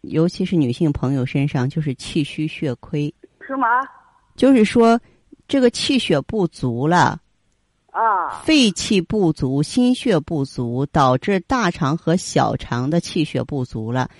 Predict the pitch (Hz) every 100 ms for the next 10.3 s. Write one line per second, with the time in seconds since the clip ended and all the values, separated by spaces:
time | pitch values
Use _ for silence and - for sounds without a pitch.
0 | - _ - - 175 196 165 160 160 196
1 | 165 143 - - - - 175 156 160 131
2 | 143 156 131 120 _ - 127 127 135 -
3 | _ _ - 190 247 185 170 180 311 240
4 | 180 190 175 151 139 143 - 156 180 160
5 | 202 - 339 240 - 156 160 139 123 127
6 | 143 151 147 135 - - 180 160 151 127
7 | 127 123 - 127 131 - - _ - -
8 | _ 262 240 175 - 160 208 269 269 -
9 | 214 151 - 156 185 190 175 143 135 127
10 | 117 117 101